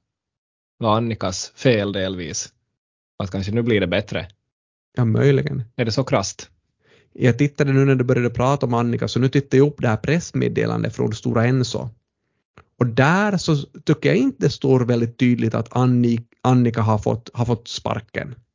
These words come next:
Speaker 2: Utan där står det lite mer att Annika kommer att söka nya möjligheter utanför Stora Enso.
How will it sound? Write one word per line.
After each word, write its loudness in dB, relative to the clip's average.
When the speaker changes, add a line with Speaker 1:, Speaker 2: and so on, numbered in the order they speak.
Speaker 2:
Utan 4
där 2
står 2
det 8
lite 2
mer 2
att -2
Annika 0
kommer 2
att -4
söka 0
nya 4
möjligheter 2
utanför 4
Stora -4
Enso. -10